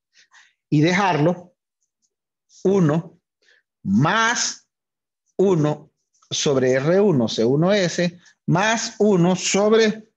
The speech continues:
R dos C uno S más uno sobre R uno,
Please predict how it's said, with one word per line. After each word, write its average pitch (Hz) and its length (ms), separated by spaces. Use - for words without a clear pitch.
R 180 280
dos 180 240
C 156 100
uno 185 280
S 175 380
más 196 460
uno 151 440
sobre 131 680
R 170 260
uno, 135 460